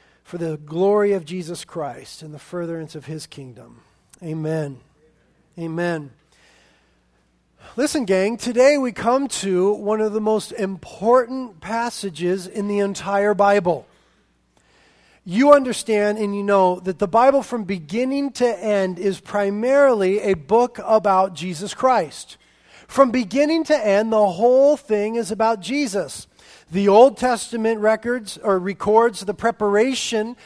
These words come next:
for the coming of the Lord. The Gospels present him as God in human flesh coming to the world to save sinners.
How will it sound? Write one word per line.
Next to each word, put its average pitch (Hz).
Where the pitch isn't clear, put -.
for 220
the 220
coming 240
of 196
the 180
Lord. 180
The 196
Gospels 240
present 214
him 214
as 170
God 220
in 226
human 226
flesh 202
coming 220
to 226
the 208
world 208
to 185
save 208
sinners. 196